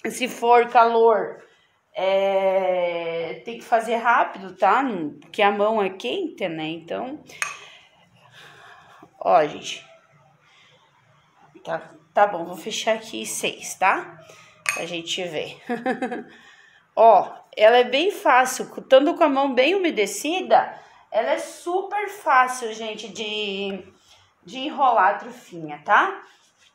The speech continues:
Agora eu vou pegar o creme aqui de ni-, de leite em pó. Eu tô sempre falando ninho, que a gente tem o costume de tá falando ninho. Pode fazer com ninho. Ó, gente, eu fiz uma bolinha, umas doze gramas mais ou menos. Abri um disquinho,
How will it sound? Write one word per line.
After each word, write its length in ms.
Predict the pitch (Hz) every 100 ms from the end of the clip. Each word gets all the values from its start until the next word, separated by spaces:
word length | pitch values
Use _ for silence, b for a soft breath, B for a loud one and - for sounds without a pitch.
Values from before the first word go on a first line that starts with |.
| _ _ _ _ _ _ _ _ b b b b -
Agora 460 | 247 220 254 294
eu 80 | 254
vou 140 | 262
pegar 420 | 262 247 220 233 269
o 100 | -
creme 340 | 254 240 240
aqui 600 | 233 233 285 320 403 403
de 140 | 220 254
ni-, 400 | 285 311 320 -
de 640 | 202 233 233 226 226 220
leite 320 | 214 220 226
em 40 | -
pó. 360 | 311 285 370 - B B
Eu 100 | 269
tô 100 | 302
sempre 240 | 359 370
falando 460 | 440 427 440 453 403
ninho, 240 | 285 254
que 80 | 240
a 60 |
gente 200 | 226 254
tem 120 | - 269
o 40 |
costume 600 | 285 320 - 359 320 311
de 140 | 220
tá 140 | 240 -
falando 460 | - 233 233 226
ninho. 300 | 226 233 349 - B B B
Pode 280 | 226 240 -
fazer 280 | 247 208 240
com 140 | 233
ninho. 460 | 233 233 302 - B B
Ó, 220 | - 226 196
gente, 180 | -
eu 60 | 240
fiz 180 | - 277
uma 220 | 320 311
bolinha, 600 | 240 285 294 285 403 392 - B B B
umas 300 | 240 254 226
doze 420 | 196 214 262 262
gramas 420 | 185 208 240 262
mais 220 | 262 240
ou 60 | 269
menos. 640 | 285 277 349 370 - - -
Abri 320 | 240 247 240
um 80 | 262
disquinho, 600 | 247 262 - 302 311 403